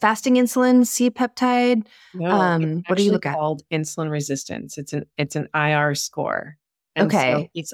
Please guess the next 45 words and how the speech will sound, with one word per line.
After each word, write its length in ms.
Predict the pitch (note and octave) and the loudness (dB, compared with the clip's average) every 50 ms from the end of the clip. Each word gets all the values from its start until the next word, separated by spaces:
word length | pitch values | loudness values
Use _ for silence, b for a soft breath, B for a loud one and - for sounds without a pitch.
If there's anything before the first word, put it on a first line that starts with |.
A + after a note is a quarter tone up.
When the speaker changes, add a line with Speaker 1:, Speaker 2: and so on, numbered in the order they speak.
| - | -6
Speaker 2:
on, 440 | - F3 F3 F3 F#3+ G#3 A3 A3+ A3 - _ _ _ _ _ _ _ | -2 0 2 2 2 2 2 2 0 -2 _ _ _ _ _ _ _
it's 200 | - F3+ E3+ - - | -6 -6 -6 -6 -6
on 220 | - F3 F3 F#3 F#3+ | -2 0 0 2 2
an 160 | F3 D#3 E3 | 0 0 -2
extended 800 | E3 D3+ - - - - - D#3+ D#3+ E3+ F3 F#3+ G3 F#3+ - - _ - | -4 -6 -8 -10 -6 -4 -2 0 0 0 0 0 -2 -2 -4 -8 _ -8
lipid 440 | E3 E3 E3+ F3 E3+ - E3 D3 D3 | -4 0 0 0 0 -2 -4 -4 -4
panel. 440 | - D3 B2+ A2+ - - - - - | -4 -4 -4 -4 -4 -6 -10 -12 -12
So 160 | - - D3 C#3+ | -10 -8 -6 -4
a 120 | C#3+ D3+ | -2 -2
lipid 60 | D3 | -2
Speaker 1:
Okay. 160 | D3+ D3 D3 | 0 0 0
Speaker 2:
panel 160 | - D#3 D#3 D#3 | -2 -2 -2 -6
is 100 | D#3 - | -8 -8
like 100 | D3 D3+ | -8 -8
a 60 | D#3 | -8
cholesterol 600 | - - - D#3+ D3+ D3 - - G#3 G3 G3+ G3+ | -6 -4 -2 0 0 0 -2 0 0 0 0 0
panel, 380 | - A3 G#3 G#3 A3 A#3 C4 C4+ - _ _ _ _ _ _ - | 0 0 0 2 2 0 -2 -4 -8 _ _ _ _ _ _ -2
but 180 | E3 D#3 D#3 - _ _ _ _ _ _ _ | -2 -2 -2 -2 _ _ _ _ _ _ _
the 100 | - F3 | -2 0
last 340 | D#3 D#3+ D#3 E3 G#3 G#3 - | 2 2 2 0 -2 -4 -2
thing 200 | - G#3 G3+ - | 0 0 0 2
on 240 | - E3 E3 D#3+ D3+ | 2 0 0 0 0
this, 340 | D#3 D#3 D#3 D3+ - - - _ _ _ | 0 -2 -2 -2 -6 -10 -14 _ _ _
this 200 | - D3+ C#3+ - - | -6 -6 -6 -4 -2
N 160 | D#3+ D#3 D#3+ | 0 2 2
M 140 | D#3 D#3 D3 | 2 2 2
R 160 | C#3+ D3+ D3 | 2 0 0
panel, 400 | - - - - D3+ C#3+ C#3+ C#3 | -4 -6 -4 -2 0 0 0 0
it's 160 | C3+ C3+ - | -2 -4 -6
called, 280 | - - C#3+ C#3+ C#3+ D3 - | -2 0 0 0 0 0 -2
is 160 | D3 C#3+ D#3 | -2 0 0
an 180 | D3 C#3+ - - | -2 -2 -2 -4
I 160 | - D3 D3+ | -4 -2 -2
R 160 | C#3+ C#3 B2+ C#3 | -2 -2 -2 -4
score, 360 | - - - - - - - | -8 -8 -6 -4 -4 -4 -4
which 160 | - - - | -6 -8 -10
is 80 | - - | -10 -6
insulin 360 | - D3+ D3 - - D3 D3 | -4 -4 -4 -2 -2 0 0
resistance 520 | C#3+ C#3 C#3 C#3 C#3 - - C#3+ - - | 0 0 0 -2 -2 0 -2 -2 -2 -2
score. 360 | - - - C3+ - - - - | -6 -6 -6 -4 -6 -6 -6 -10
So 140 | - - - | -10 -10 -8
it's 200 | - C#3 - - | -8 -8 -8 -6
just 220 | - D3+ D3 - | -6 -6 -4 -2
one 180 | C#3 C3+ D#3 E3+ | 0 0 2 2
number. 340 | D#3 D3+ C#3+ - - - | 2 0 -2 -4 -6 -10